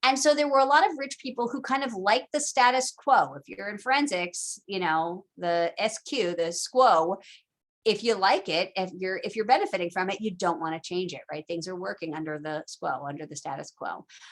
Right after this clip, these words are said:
Um, so they, all the British also thought that there were a lot of, the status quo was the norm, like, what's happening right now.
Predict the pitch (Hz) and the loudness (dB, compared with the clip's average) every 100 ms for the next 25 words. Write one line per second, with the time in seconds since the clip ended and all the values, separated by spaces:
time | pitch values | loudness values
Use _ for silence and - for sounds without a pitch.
0 | - _ 262 277 254 _ _ - 349 339 | -20 _ 2 2 2 _ _ -4 -2 -2
1 | 240 349 339 302 403 508 427 440 392 415 | 2 2 4 6 6 4 0 2 2 2
2 | 440 339 330 302 285 277 269 233 247 240 | 2 0 0 0 2 2 4 4 2 4
3 | 226 240 262 - 190 196 208 - - 262 | 4 6 4 4 4 4 -2 -4 4 4
4 | 262 247 226 208 214 190 180 151 151 156 | 4 0 -2 -4 -6 -2 0 0 -2 -4
5 | 196 220 220 214 208 208 185 170 165 160 | 2 0 2 0 0 -2 -8 -2 -2 -2
6 | 160 | -6